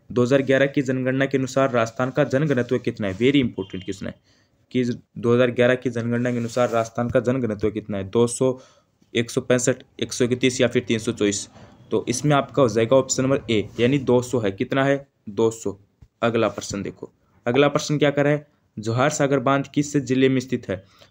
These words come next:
जोहार सागर बांध है वो किस जिले में है? बांसवाड़ा, पाली, भीलवाड़ा, कोटा। तो जोहार सागर आपका कहाँ पर हो जाएगा?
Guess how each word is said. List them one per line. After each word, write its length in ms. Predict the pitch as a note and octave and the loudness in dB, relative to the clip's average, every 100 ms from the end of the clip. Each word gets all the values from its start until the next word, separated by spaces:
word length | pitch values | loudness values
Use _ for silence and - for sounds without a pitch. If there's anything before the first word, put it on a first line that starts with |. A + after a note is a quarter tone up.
| - | -12
जोहार 260 | G#2+ A#2+ C#3+ | 0 0 2
सागर 260 | D3+ C#3+ | 2 2
बांध 280 | C3+ C3 C3+ | 2 2 2
है 60 | C3+ | 2
वो 120 | C3+ | 0
किस 240 | C3+ D3 C#3+ | -2 -2 -2
जिले 300 | B2 B2+ B2+ | 0 2 2
में 120 | B2+ | 0
है? 160 | G#2+ G2 - _ _ _ _ _ - | -2 -6 -10 _ _ _ _ _ 0
बांसवाड़ा, 440 | A#2+ A#2+ C3 B2 B2 | 2 2 2 2 2
पाली, 440 | - A#2 A#2 B2+ | 2 2 2 0
भीलवाड़ा, 420 | A2 G#2+ G#2+ A#2 | 0 0 2 2
कोटा। 380 | A#2+ A2+ A2 G#2+ | 2 -2 -2 -6
तो 160 | G2+ A2 | -4 -4
जोहार 240 | G#2 A#2+ | 0 0
सागर 260 | C#3 C#3+ C#3 | 2 0 2
आपका 220 | C3+ - | 0 0
कहाँ 180 | C#3+ B2 | 0 0
पर 120 | B2 | 2
हो 60 | C3 | 2
जाएगा? 280 | B2 B2 | 2 2